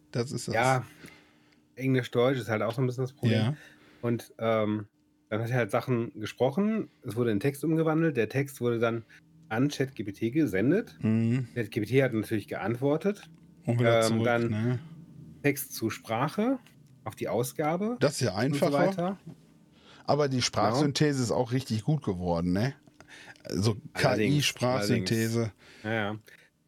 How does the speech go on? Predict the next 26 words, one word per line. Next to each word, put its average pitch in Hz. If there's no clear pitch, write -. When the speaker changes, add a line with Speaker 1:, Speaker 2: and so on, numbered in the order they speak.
Speaker 2:
Und 113
dann, 120
ähm, 107
hat 110
er 123
ihm 110
auch 110
so 117
verschiedene 113
Sachen, 127
die 120
er 110
machen 123
konnte 131
und 113
durfte 127
und 117
so 110
weiter, 113
dass 104
er 95
irgendwelche 107
Sachen 110
dann 107
über 101
einen, 98